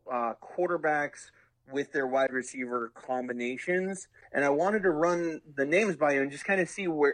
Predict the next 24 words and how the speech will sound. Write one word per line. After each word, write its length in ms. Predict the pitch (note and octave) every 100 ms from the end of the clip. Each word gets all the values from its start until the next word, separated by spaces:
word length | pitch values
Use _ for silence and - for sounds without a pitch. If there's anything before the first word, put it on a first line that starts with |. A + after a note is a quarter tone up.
| -
how 120 | D3+
you 220 | C3+ D3
guys 280 | F3 D#3+ D3+
would 140 | C3 B2+
rank 240 | C#3 C#3 C#3+
'em 280 | C3 B2 - _ -
compared 460 | - D#3 F#3+ G#3+ G3
to 80 |
how 320 | F3 E3 E3 D#3
N 100 | D#3
F 160 | D3
L 140 | D#3 C#3
dot 200 | C3+ -
com 280 | C3+ C#3
had 200 | C3 B2+ A#2+ - -
them, 120 | B2
'cause 140 | B2 C3+
there 120 | F#3
were 120 | C4
a 60 | G#3+
couple 320 | G#3 F#3+ F3
in 100 | E3
there 220 | D#3 D#3
that 240 | C3+ C3+